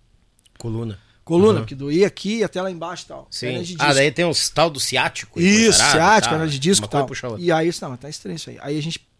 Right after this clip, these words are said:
Speaker 2: foi num especialista de coluna. Aí foi com ele também. Aí a gente explicou lá e tal, tal, tal. Aí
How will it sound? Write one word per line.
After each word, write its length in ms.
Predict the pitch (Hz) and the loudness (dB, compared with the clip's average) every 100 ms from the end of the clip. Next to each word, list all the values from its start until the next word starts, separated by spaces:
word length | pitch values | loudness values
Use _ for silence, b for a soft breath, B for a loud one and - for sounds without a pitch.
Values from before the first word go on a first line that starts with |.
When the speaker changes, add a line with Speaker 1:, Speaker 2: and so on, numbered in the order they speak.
| _ | _
Speaker 2:
foi 180 | 170 | -2
num 240 | 175 190 190 | -2 -2 -4
especialista 580 | 170 196 175 175 165 170 | -2 0 0 0 -2 -4
de 60 | |
coluna. 340 | 160 180 135 123 _ _ _ b b b b b b b b b b _ | -2 0 -2 -6 _ _ _ b b b b b b b b b b _
Aí 120 | 127 | -10
foi 140 | 143 147 | -8 -8
com 120 | 190 | -4
ele 140 | 185 | -2
também. 300 | 202 214 135 | -2 -4 -6
Aí 160 | 110 123 | -8 -8
a 60 | 135 | -8
gente 160 | 151 | -8
explicou 500 | - - 208 202 226 | -8 -10 -8 -2 -2
lá 180 | 202 196 | -2 -4
e 40 | |
tal, 180 | 208 190 | -8 -12
tal, 160 | 190 190 | -12 -14
tal. 480 | - 160 175 208 214 | -12 -10 -10 -12 -12
Aí 480 | 170 156 156 165 | -10 -8 -4 -4